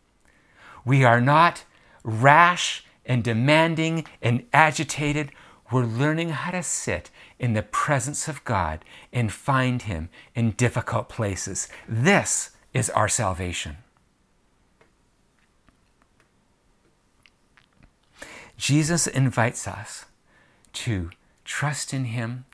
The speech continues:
by resting in him, by being yoked. Imagine, you know, uh, an ox, two ox, being yoked with him.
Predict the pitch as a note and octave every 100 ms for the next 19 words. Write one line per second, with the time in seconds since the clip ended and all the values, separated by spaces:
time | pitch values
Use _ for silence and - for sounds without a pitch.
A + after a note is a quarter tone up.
0 | - _ _ - G#2 G2+ F#2+ A2 A2 -
1 | G2+ F2+ D#2+ E2 D#2 - - - A2 A2+
2 | - A2+ A2 A2 A2 C#3 A2+ - - _
3 | - A2 A2 - A2 G#2 G#2+ G2 G2 F#2
4 | - - - G#2+ G#2 G#2+ G2+ - - A#2
5 | - F#2+ - - - - - B2 A#2+ A2
6 | G#2 A#2+ C3 - A#2+ - F2+ D2+